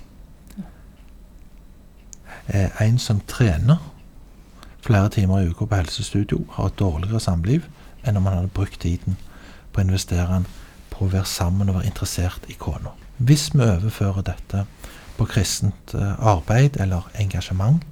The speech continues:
så kanskje, kanskje man av og til må tenke at det beste for helheten, det er å sørge for at man ivaretar hverandre som par,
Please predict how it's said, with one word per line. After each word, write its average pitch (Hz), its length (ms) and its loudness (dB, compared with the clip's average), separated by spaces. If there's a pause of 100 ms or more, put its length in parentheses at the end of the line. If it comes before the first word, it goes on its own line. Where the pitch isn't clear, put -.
(840)
så - 120 -14 (180)
kanskje, - 680 2 (840)
kanskje 117 240 2
man 117 140 4
av 110 160 6
og 107 40 0
til 98 120 2
må 98 100 0
tenke 92 380 -2 (1080)
at - 120 -8
det 107 100 2
beste - 340 0
for 95 120 0
helheten, 98 520 0 (1400)
det 101 100 2 (160)
er 101 80 0
å - 80 -6
sørge 95 480 -2
for 127 400 0 (280)
at - 200 -14
man 98 120 0
ivaretar 98 500 -2
hverandre 98 300 -2
som 95 160 -4
par, 117 360 0